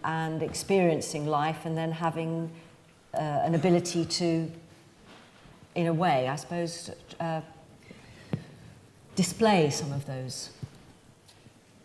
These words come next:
aspects of one's life or emotions.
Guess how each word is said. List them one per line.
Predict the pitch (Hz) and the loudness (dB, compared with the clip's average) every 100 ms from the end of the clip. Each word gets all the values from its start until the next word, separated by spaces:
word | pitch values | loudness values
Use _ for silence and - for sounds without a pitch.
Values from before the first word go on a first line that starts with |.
| - | -10
aspects | 143 - 143 - - | -10 -8 -10 -10 -10
of | 139 | -8
one's | 135 131 | -8 -8
life | 131 135 135 - - | -8 -8 -8 -12 -12
or | 131 | -6
emotions. | 147 156 151 - 139 131 131 - - | -2 -2 -2 -4 -8 -8 -10 -14 -16